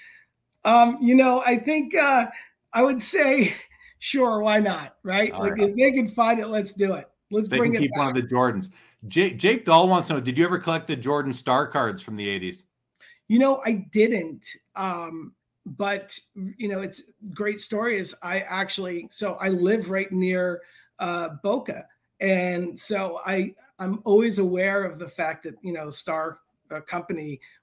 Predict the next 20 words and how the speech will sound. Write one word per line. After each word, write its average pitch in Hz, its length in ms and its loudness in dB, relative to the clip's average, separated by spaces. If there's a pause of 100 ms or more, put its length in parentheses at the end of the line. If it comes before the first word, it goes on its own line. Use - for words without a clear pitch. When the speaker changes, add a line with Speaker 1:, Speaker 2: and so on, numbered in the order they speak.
Speaker 1:
was, 160 220 -4 (140)
you 180 140 -2
know, 147 280 -10
in 170 160 0
the 170 100 -2
South 156 360 -6
Florida 170 360 -4
area. 170 420 -2
So 151 360 -6 (260)
I've 165 100 -6
always 285 280 6
sort 339 180 2
of 220 200 0
been 214 220 2
on 214 200 -2
the 170 140 -6 (120)
hunt 180 360 -4
to 160 120 -10
go 170 300 -4
to 151 280 -8